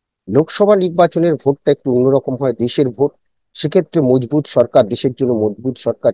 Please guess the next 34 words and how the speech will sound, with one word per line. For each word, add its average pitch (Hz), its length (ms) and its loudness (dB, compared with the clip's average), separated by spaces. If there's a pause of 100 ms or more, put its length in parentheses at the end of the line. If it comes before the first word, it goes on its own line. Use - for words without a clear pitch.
চায়, 120 180 -2 (500)
সেক্ষেত্রে - 460 -6
কিন্তু 165 340 -6 (680)
ভোটের 165 260 0
নিরিখে 151 360 0
কিন্তু 135 380 -4
এই 151 220 4
জি-, - 180 -10 (280)
জিনিসটা 123 360 -2
এগিয়ে 101 260 -4
রয়েছে। 85 280 -6
আর 120 80 0
যদি 196 300 -2 (380)
এই 196 240 6
জিনিসটাই 147 440 0
ধরে 135 320 0
রাখা - 320 2
যায়, 202 220 0 (920)
তাহলে 156 260 4
কি 170 140 -2
দু 123 120 -4
হাজার 143 260 2
ছাব্বিশে 120 500 -4
কেল্লা 127 300 2
ফতে 139 300 -2
নয়? 156 280 0
আর 156 240 2
যদি 175 260 2
ওই 175 180 4 (440)
ঊনচল্লিশ, 165 600 2
চল্লিশ 165 360 0
শতাংশের 156 460 0
কিছু 147 240 -6
কম 120 400 2